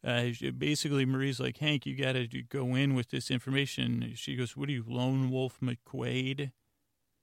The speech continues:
And Hank says, "The day I go in with this, it's the last day of my career." He goes, "Whether we bust him or not, you know, this all happened under my vo-, nose.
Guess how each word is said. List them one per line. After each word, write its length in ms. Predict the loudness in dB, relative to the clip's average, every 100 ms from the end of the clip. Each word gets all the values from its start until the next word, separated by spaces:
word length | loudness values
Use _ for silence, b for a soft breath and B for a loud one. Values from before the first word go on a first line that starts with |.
| _ _ -2
And 140 | 2
Hank 200 | 2 2
says, 280 | 0 0 0
"The 100 | -2
day 280 | 0 2 2
I 40 |
go 240 | 2 0
in 140 | 2 2
with 160 | 0
this, 240 | -2 -4 -8
it's 100 | -6
the 80 | -2
last 340 | 0 0 -2
day 120 | 0
of 80 | 2
my 140 | 0
career." 720 | -2 -4 0 2 2 0 -2
He 140 | -4 -2
goes, 220 | -4 -2
"Whether 260 | -2 -2 -2
we 140 | -2
bust 400 | -2 -2 -2 -2
him 120 | -2
or 60 | 0
not, 460 | 0 2 0 0
you 100 | -2
know, 140 | -2 -2
this 200 | -6 -2
all 220 | -2 0
happened 400 | 2 0 0 -2
under 180 | -2 -2
my 260 | -2 -4
vo-, 460 | -6 -8 -8 -10 -10
nose. 840 | -4 -2 0 0 0 -4 -8 -12